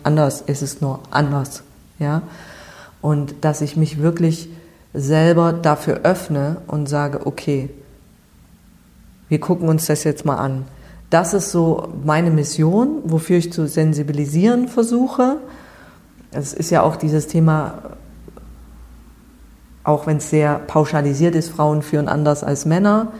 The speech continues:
Gibt's da ein Gut und gibt's da ein Schlecht? Nee, da gibt's nur anders und manches passender für bes-, bestimmte Situationen, anderes weniger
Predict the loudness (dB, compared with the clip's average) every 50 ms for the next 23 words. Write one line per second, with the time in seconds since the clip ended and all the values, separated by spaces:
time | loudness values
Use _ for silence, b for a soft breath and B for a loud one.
0 | B B B B B B B B B _ -20 -20 -20 -20 -16 -10 -8 -8 -4 -2
1 | 0 0 0 2 2 2 2 2 2 2 0 0 0 -2 -2 -2 -2 -2 0 0
2 | 0 0 0 -2 -6 -6 -2 0 2 4 4 2 0 -2 -2 -2 -2 -2 -4 -4
3 | -2 0 0 0 0 0 0 2 2 2 2 0 -2 -4 -2 0 0 2 2 2
4 | 0 0 -2 -6 -6 -6 -2 0 0 0 2 2 2 2 2 0 0 -2 -4 -4
5 | -4 -6 -10 -2 0 0 0 2 2 2 2 4 2 0 -2 -2 -2 -2 0 2
6 | 4 4 2 2 2 2 4 4 2 2 0 -2 -4 -4 -4 -6 -6 -2 -2 0
7 | 0 0 0 0 0 0 -2